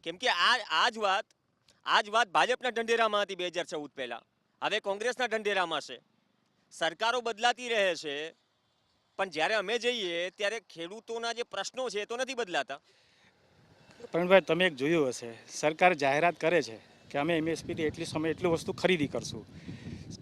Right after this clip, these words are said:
Speaker 2: ખરીદી ક્યારે કરે છે? ખેડૂતોનો માલ વેચાય, નાના ખેડૂતોનો માલ વેચાય પછી. ઈ વસ્તુ પછી શું હોય? જેની પાસે માલ નથી તો વેચવાનો જ નથી ને કોઈ. તો એનો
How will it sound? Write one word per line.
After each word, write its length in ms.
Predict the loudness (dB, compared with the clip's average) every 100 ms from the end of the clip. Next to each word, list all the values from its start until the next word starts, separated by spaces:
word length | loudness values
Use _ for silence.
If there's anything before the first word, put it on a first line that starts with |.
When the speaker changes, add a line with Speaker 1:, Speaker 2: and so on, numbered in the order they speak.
| 2
Speaker 2:
ખરીદી 280 | 4 4 6
ક્યારે 260 | 8 8
કરે 220 | 4 -6 -8
છે? 160 | -14 -20 -20 -20 _
ખેડૂતોનો 480 | -2 0 2 0 0
માલ 280 | 2 2 2
વેચાય, 280 | 0 0 -2
નાના 240 | -2 -6
ખેડૂતોનો 360 | -8 -10 -10 -8
માલ 200 | -6 -6
વેચાય 280 | -6 -8 -8
પછી. 400 | -8 -8 -12 -14 -20 -20 -20 -20 -12 -2
ઈ 120 | 4
વસ્તુ 380 | 4 2 -2 -2
પછી 320 | -4 -4 -4
શું 160 | -2
હોય? 120 | -2 -2
જેની 440 | -8 -8 -6 -4
પાસે 240 | -4 -4
માલ 340 | -4 2 2 2
નથી 300 | -2 -6 -4
તો 60 |
વેચવાનો 380 | -2 -2 -2 -2
જ 100 | -2
નથી 180 | -6 -6
ને 100 | -8
કોઈ. 200 | -8 -10 -12 -20 -16 -2
તો 80 | 2
એનો 220 | 2